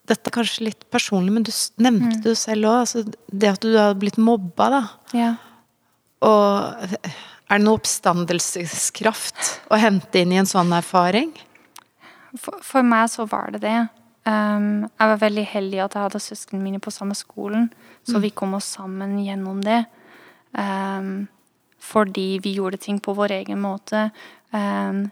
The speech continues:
Speaker 2: fordi, eh, faren min ikke godkjente at vi, ehm, fikk, ehm, lære om evolusjon på skolen. Så når den biologiklassen ble gitt, så ble vi tatt ut, og så fikk vi gjort noe annet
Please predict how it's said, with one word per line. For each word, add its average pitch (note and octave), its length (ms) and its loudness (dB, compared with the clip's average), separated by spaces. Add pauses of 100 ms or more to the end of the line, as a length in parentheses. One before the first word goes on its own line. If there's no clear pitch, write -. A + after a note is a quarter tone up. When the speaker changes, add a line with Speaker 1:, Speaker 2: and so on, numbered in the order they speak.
Speaker 2:
fordi, F#3+ 720 -4 (440)
eh, G3 320 -8
faren G3 360 -8
min G3 260 -4
ikke G3+ 160 -4
godkjente G3 960 -6
at G3 200 -10 (100)
vi, F#3 340 -8 (480)
ehm, F#3 540 -8 (100)
fikk, - 480 -14 (300)
ehm, G3+ 560 -10 (600)
lære F#3+ 280 0
om G3 120 -2
evolusjon G#3 760 -4 (300)
på A3+ 120 -2
skolen. G3+ 680 -4
Så F#3 460 -6
når G3 180 -4
den G3+ 160 -2
biologiklassen G3 880 -4
ble G3 120 -8
gitt, G3 280 -8
så - 160 -8
ble F#3 160 -6
vi G3 120 -6
tatt - 320 -14
ut, F#3 120 -6
og F#3 80 -6
så F3 340 -6
fikk - 240 -10
vi F#3 120 -6
gjort - 200 -10
noe F#3 180 -2
annet - 420 -8